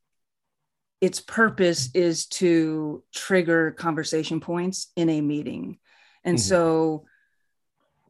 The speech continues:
Speaker 1: I would say, okay, yeah, maybe you've read the answer that your player put down in writing, but you ask them to talk about that more.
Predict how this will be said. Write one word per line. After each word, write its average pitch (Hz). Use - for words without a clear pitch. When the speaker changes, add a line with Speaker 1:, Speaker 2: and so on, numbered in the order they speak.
Speaker 1:
I 190
would 214
say, 156
okay, 175
yeah, 160
maybe 175
you've 147
read 160
the 147
answer 139
that 139
your 151
player 156
put -
down 143
in 151
writing, 151
but 180
you 170
ask 175
them 175
to 143
talk 160
about 151
that 143
more. 160